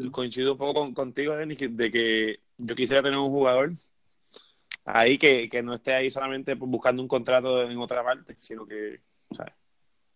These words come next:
Speaker 2: que realmente lo quiera, ya sea porque su mamá lleva, o, o lo, lleva, lleva sangre boricua.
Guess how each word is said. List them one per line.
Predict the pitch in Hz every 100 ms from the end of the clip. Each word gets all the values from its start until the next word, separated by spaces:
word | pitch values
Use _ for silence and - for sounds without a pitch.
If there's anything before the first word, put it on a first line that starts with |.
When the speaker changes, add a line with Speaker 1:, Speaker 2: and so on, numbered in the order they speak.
| _ _ _ _ _ _ _ _ _
Speaker 2:
que | - 110
realmente | 117 117 127 135 139
lo | 120
quiera, | 110 139
ya | 143 123
sea | 127
porque | 120 113 113
su | 117
mamá | 110 107 113 135 139 131 127 117
lleva, | 113 113
o, | 120 110 107 107 107 101
o | 110
lo, | 107 -
lleva, | - 113 104 107 120 120 107
lleva | 107 113
sangre | 117 123 120 117
boricua. | 110 113 113 113